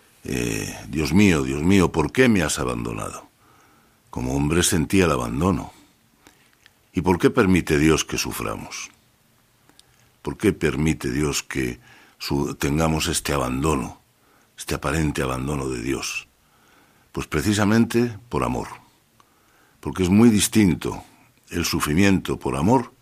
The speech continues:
que cualquier otro sufrimiento. El sufrimiento por amor es el de Jesucristo,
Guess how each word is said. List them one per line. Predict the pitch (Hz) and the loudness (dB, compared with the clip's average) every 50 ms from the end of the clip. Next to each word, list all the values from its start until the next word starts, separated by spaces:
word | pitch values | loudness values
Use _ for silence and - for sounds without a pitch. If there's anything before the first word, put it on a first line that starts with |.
| _ _ _ _ _ _ _ _ _ _ _ _ _ _ | _ _ _ _ _ _ _ _ _ _ _ _ _ _
que | _ - 64 | _ -10 -6
cualquier | - 69 69 62 64 73 67 | -2 -2 -2 0 0 0 0
otro | 69 - - 58 | -2 -2 -6 -8
sufrimiento. | 62 64 65 57 60 60 58 60 58 53 53 - - - - _ _ _ _ _ _ - - - - - - - _ _ _ _ _ _ _ - - - - - | -8 -8 -8 -8 -8 -6 -6 -6 -6 -8 -10 -14 -16 -20 -20 _ _ _ _ _ _ -20 -20 -20 -20 -20 -20 -20 _ _ _ _ _ _ _ -20 -20 -20 -12 -8
El | - | -6
sufrimiento | 76 - 78 73 76 85 95 92 95 92 | -2 0 0 2 4 4 4 4 2 2
por | 82 92 90 | 4 4 4
amor | 87 90 98 107 104 | 4 4 4 4 4
es | 101 - | 2 0
el | 101 87 | 0 0
de | 82 82 | 0 -2
Jesucristo, | 71 76 71 67 71 - - 113 120 117 - - - 95 87 | -2 -4 -6 -6 -6 -6 -2 0 0 0 -2 -6 -10 -14 -16